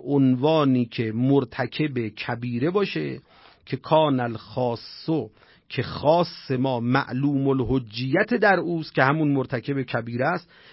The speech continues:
بلکه الخاص مشکوک انه جعل حجة فیه ام لا، بلکه خاص ما اینجا مشکوکه،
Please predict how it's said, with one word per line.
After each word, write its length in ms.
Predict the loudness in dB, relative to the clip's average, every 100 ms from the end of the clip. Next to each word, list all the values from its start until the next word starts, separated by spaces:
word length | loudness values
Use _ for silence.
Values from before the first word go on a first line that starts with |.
| -20 2
بلکه 600 | 4 4 0 -4 -8 -6
الخاص 880 | -4 -4 -6 -6 -4 -4 -8 -12 -2
مشکوک 1160 | 0 2 0 -4 -8 -8 -6 -6 2 2 2 -2 -16 -20 -8 -2
انه 420 | 2 2 0 -4 -8 -8 -4
جعل 360 | -2 -2 -4 -4 -4
حجة 640 | -6 -6 -8 -8 -8 -8 -10 -12
فیه 220 | -6 -4
ام 260 | -2 -4
لا، 140 | -6 -10 -18 -20 _ -4
بلکه 300 | -4 -2 -6
خاص 600 | -2 0 0 -4 -12 -6
ما 600 | -2 0 0 2 0 -4 _ -20 -20 _ _ _
اینجا 760 | -2 0 2 2 4 4 2 -4 _ -4
مشکوکه، 960 | 0 0 -2 -10 -8 -6 -6 -4 -4